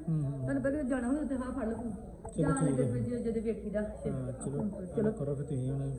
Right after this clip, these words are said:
Speaker 1: ਵਲੌਗ ਦੀ ਤਿਆਰੀ।
Speaker 2: ਹਾਂ,
Speaker 1: ਮੈਂ
Speaker 2: ਤੁਸੀਂ
Speaker 1: ready।
Speaker 2: ਤਿਆਰ ਜੇ ਨਾ?
Speaker 1: ਮੈਂ ready। ਗੱਡੀ ਅੰਦਰ ਕਰ ਲਈਏ?
Speaker 2: ਕਰੋ, ਮੈਂ ਤੁਹਾਨੂੰ ਪਹਿਲਾਂ ਕਿਹਾ ਗੱਡੀ ਅੰਦਰ ਕਰ ਲਓ, ਤੁਸੀਂ ਯਾਦ ਨਹੀਂ ਕੀਤੀ।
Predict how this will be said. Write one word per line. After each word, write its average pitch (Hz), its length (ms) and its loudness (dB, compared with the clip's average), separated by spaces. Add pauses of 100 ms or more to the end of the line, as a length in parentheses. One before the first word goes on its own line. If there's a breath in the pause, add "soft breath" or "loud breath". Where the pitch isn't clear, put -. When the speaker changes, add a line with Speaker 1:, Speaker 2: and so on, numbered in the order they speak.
(100)
Speaker 1:
ਵਲੌਗ 131 200 0
ਦੀ 127 140 -2
ਤਿਆਰੀ। 131 260 -2
Speaker 2:
ਹਾਂ, 190 520 2
Speaker 1:
ਮੈਂ 135 400 -2
Speaker 2:
ਤੁਸੀਂ 120 160 0
Speaker 1:
ready। - 120 2
Speaker 2:
ਤਿਆਰ 214 220 4
ਜੇ 247 140 6
ਨਾ? 269 100 10
Speaker 1:
ਮੈਂ 277 80 6
ready। - 840 -6
ਗੱਡੀ 165 220 0
ਅੰਦਰ 165 120 0
ਕਰ - 160 -4
ਲਈਏ? - 220 -4 (260)
Speaker 2:
ਕਰੋ, 311 220 4
ਮੈਂ 359 120 2
ਤੁਹਾਨੂੰ 339 220 0
ਪਹਿਲਾਂ 269 200 -2
ਕਿਹਾ 277 160 -2
ਗੱਡੀ 254 280 -2
ਅੰਦਰ 226 160 -2
ਕਰ 214 100 0
ਲਓ, 208 80 -2
ਤੁਸੀਂ 254 160 -2
ਯਾਦ 214 280 -2
ਨਹੀਂ 240 220 2
ਕੀਤੀ। 226 200 2